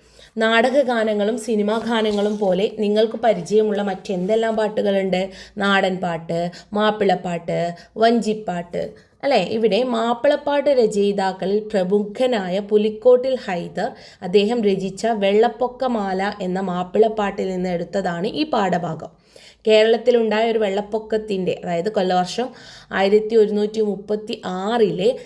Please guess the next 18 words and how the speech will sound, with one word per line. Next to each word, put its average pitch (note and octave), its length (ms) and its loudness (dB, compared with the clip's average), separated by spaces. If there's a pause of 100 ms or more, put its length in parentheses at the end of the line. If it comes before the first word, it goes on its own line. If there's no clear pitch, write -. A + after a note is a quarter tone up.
(180)
ദുരിതാവസ്ഥയെക്കുറിച്ചാണ് G#3+ 1400 0
പാഠഭാഗത്ത് F#3+ 800 0
വിവരിക്കുന്നത്. F#3+ 680 0 (380)
ഈ C#4+ 80 -2
വെള്ളം C#4+ 380 4
പൊങ്ങുമ്പോൾ B3+ 440 0
എന്ന് A#3 160 0
പറയുന്ന A3 320 0
പാഠഭാഗം G3 880 -2 (420)
നമ്മൾ F#3+ 320 2
വീണ് G3+ 460 2
ബ-, - 200 -2 (300)
ബഹർ G3+ 380 -2
തന്നില F#3+ 440 -2
എന്ന് F#3+ 200 0
പറഞ്ഞ F#3 260 0
ഇശലാണ്. F3+ 560 -2
അത് G3+ 180 0